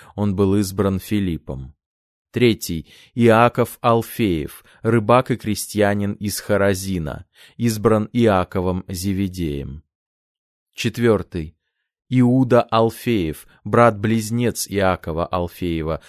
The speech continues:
также рыбак, был избран Иоанном Зеведеем. Пятый — Симон Зелот,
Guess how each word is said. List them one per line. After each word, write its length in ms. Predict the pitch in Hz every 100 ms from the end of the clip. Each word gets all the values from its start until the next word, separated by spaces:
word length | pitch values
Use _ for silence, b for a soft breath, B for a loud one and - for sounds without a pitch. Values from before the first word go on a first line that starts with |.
| B
также 400 | - 107 87 87
рыбак, 520 | 92 92 87 80 - _ b b
был 240 | 92 107 107
избран 560 | - 110 104 104 104 -
Иоанном 720 | 113 110 104 98 87 85 85
Зеведеем. 840 | 80 85 82 80 85 71 69 67 69 _ _ _ _ _ _ _ _ _ -
Пятый — 480 | 120 107 - 87 b b
Симон 680 | b - 123 123 117 117 113
Зелот, 760 | 95 107 117 120 95 - _